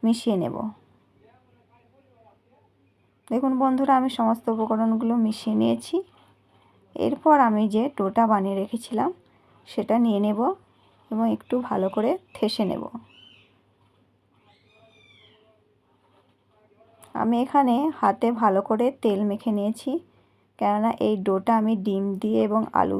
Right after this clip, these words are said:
দিয়ে মেখেছিলাম, তো একটু হাতে লেগে যেতে পারে, তার জন্য তেলটা মেখে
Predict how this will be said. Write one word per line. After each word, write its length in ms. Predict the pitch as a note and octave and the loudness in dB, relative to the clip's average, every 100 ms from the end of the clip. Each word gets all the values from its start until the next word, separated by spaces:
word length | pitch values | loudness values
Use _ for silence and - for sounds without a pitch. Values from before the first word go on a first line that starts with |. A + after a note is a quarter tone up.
| G3+ | 0
দিয়ে 140 | A3 G3+ | 0 0
মেখেছিলাম, 500 | G#3+ A3 - A3 A#3 C4 - | -2 -4 -2 -2 -2 -4 -4
তো 40 | G3 | -4
একটু 240 | G#3+ - A3 A#3+ - - _ _ - | -4 -6 -4 -4 -8 -20 _ _ -4
হাতে 280 | F#3 - G3+ | -4 -2 -2
লেগে 160 | F3 F3+ | 0 -2
যেতে 160 | F#3+ A#3 A#3 | -2 0 2
পারে, 180 | A3+ C4+ D4+ _ - | 2 0 -6 _ -4
তার 140 | G3 F3+ | -4 -2
জন্য 240 | G#3 G#3 G#3+ B3 A3 | -2 0 0 0 -2
তেলটা 320 | F#3+ F#3+ A3 G#3 | -2 0 0 0
মেখে 300 | G3+ - | -2 -4